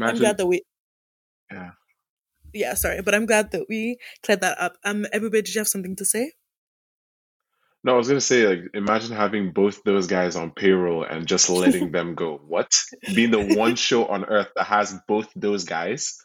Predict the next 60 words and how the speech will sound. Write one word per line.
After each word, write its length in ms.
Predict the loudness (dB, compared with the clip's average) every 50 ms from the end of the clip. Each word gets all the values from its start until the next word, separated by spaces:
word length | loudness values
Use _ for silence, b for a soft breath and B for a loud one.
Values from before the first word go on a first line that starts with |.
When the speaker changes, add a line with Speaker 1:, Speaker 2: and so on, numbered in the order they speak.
| b b b b b b _ _ _ _ _ -6
Speaker 2:
You, 160 | -4 -4 -2 -4
if 140 | -6 -4
you 120 | -2 0 2
are 120 | 2 2
the 100 | 2 2
one 160 | 2 0 0
show 180 | -2 -2 -2 -2
on 80 | -2 -2
earth 140 | -4 -6 -4 -4
that 100 | -4 -4
has 180 | -4 -6 -6 -6
both 200 | -6 -8 -6 -6
those 200 | -6 -6 -6 -6
guys, 340 | -4 -4 -2 -4 -4 -4 -4
you 100 | -2 0
wanna 220 | 0 0 0 0
stay 460 | -2 -4 -4 -2 -2 -4 -4 -6 -10 _ _ _ _ -12
the 100 | -10 -10
one 200 | -8 -10 -10 -10
show 220 | -10 -10 -10 -10 -12
on 100 | -10 -10
earth 160 | -10 -10 -10 _
<laughs> 60 | -14
that 60 | -10
has 280 | -4 -2 -2 -2 -2 -4
both 200 | -8 -14 -16 -16 _ -12
those 160 | -12 -12 -10
guys. 380 | -10 -10 -10 -10 -10 -14 -16 -20 B B B B B B B
So 380 | -4 -2 0 0 0 -2 -2 -6 _ _ _ _ _ _ -20 -12 -6
even 360 | -2 -2 0 2 2 2 2
ju-, 140 | 2 0 0
just 260 | 2 2 0 0 2
from 160 | 0 0 0 2
that 200 | 2 2 0 0
logistical 520 | -6 -10 -10 -10 -10 -10 -8 -8 -8 -8
standpoint, 600 | -8 -8 -8 -8 -8 -10 -12 -12 -10 -10 -12 -14 _ _
it 80 | -10 -8
was 240 | -6 -6 -6 -6 -6
kind 180 | -6 -6 -6
of 120 | -6 -6 -2
doubtful 360 | -2 -2 -2 -2 -4 -8 -6
that 140 | -6 -6 -6
Kendall 340 | -6 -6 -6 -4 -4 -6 -6
would 140 | -8 -10 -6
die. 260 | -2 0 0 0 0 -2 _ _ _ _ _
But 100 | 0 2
I 60 | 2 4
definitely 360 | 4 2 2 2 2 2 2
was 240 | 4 4 2 2 0
afraid 420 | -4 -6 -2 0 2 2 2 2 0
that 120 | -2 0
that 160 | 0 0 0
might 160 | 0 -4 -6 -6
be 60 | -8
the 240 | -14 _ -8 -6 -6
case. 140 | -4 -4
I 60 | -6 -4
think 220 | -2 -4 -4 -4 -4
the 80 | -6 -6
show 480 | -4 -2 0 2 2 2 2 0 -2